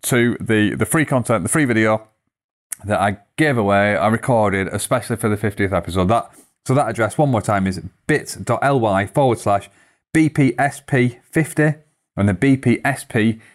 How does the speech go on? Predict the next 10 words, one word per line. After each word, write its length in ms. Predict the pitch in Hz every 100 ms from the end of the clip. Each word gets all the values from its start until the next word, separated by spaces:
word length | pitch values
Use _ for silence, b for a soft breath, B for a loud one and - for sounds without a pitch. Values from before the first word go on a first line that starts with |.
| B
is 160 | 104 101
all 340 | 113 113 113
in 140 | 101 101
capital 400 | 110 - - 107
letters. 280 | 107 87
Right, 420 | 117 147 113 - - b b b
let's 220 | 147 123
get 220 | - 127
to 80 | -
today. 460 | 127 113 107 90